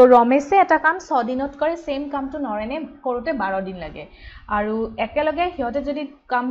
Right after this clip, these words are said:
কৰি তিনি দিনত খতম কৰে, আহ, আহ, একেলগে যদি সিহঁতে তিনি দিন কাম কৰে, তেতিয়াহ'লে কিমানখিনি কাম কমপ্লিট কৰিব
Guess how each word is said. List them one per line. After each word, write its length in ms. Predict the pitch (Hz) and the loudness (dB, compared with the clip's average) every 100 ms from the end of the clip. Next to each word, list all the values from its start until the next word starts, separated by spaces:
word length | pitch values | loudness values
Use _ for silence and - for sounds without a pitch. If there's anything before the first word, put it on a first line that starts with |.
| 254 | -2
কৰি 160 | 196 269 | -4 -4
তিনি 240 | 277 269 | -4 -4
দিনত 280 | 262 262 285 - | -4 -4 -6 -6
খতম 320 | - 226 247 262 | -12 -6 -4 -4
কৰে, 260 | 214 175 220 330 - - - | -4 -2 -4 -6 -16 -18 -10
আহ, 380 | 196 190 185 147 - - | -8 -6 -6 -8 -12 -10
আহ, 200 | 196 196 - 170 | -8 -6 -8 -8
একেলগে 360 | 226 226 320 339 | -4 0 0 -2
যদি 160 | 349 339 | -4 -2
সিহঁতে 220 | 277 277 | -4 -4
তিনি 200 | 277 247 | -6 -4
দিন 220 | 247 294 | -4 -6
কাম 180 | 294 339 196 | -6 -6 -4
কৰে, 160 | 202 294 | -4 -4
তেতিয়াহ'লে 520 | 269 240 240 254 277 370 - - - | -6 -4 -4 -4 -4 -6 -12 -20 -12
কিমানখিনি 520 | 320 330 339 339 370 370 | -6 -6 -6 -10 -12 -6
কাম 180 | 247 269 - | -6 -6 -6
কমপ্লিট 380 | 226 226 214 214 | -6 -6 -10 -8
কৰিব 220 | 214 208 | -8 -6